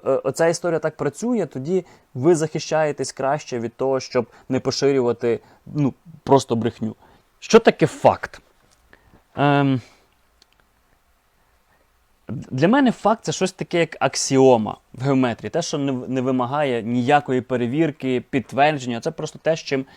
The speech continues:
ми всі погоджуємося. Е, це як кусок цегли. Ну, не кусок, а цегла. Це мінімальний якийсь, е, об'єм, з якого можна конструювати, чи мінімальний якийсь матеріал, з якого можна конструювати матеріал. Е,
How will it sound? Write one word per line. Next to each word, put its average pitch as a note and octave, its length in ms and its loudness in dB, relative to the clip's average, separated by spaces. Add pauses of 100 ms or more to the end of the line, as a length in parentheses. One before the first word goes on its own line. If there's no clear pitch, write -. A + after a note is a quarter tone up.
(160)
ми C3 100 -2
всі - 180 -4
погоджуємося. A2 680 -4 (560)
Е, B2+ 180 2
це B3 160 2
як G#3+ 100 4 (180)
кусок - 300 -6
цегли. F#2+ 540 -6 (600)
Ну, D#3 220 0
не D3 100 -2
кусок, E3+ 380 -6
а B2+ 80 2
цегла. G2+ 480 -2
Це F#3 140 -2
мінімальний D#3+ 760 0
якийсь, - 580 -4 (360)
е, C3 140 2
об'єм, C#3+ 460 2
з C3+ 80 -2
якого E3 280 2
можна D#3 320 -2
конструювати, C3+ 1300 -2
чи - 80 -16
мінімальний C#3 340 0
якийсь C3+ 200 -6
матеріал, D#3+ 300 -2
з C#3 40 -6
якого C3 200 -4
можна C#3 240 -4
конструювати C3 600 -2
матеріал. A2 560 -6 (1120)
Е, A#2 480 -2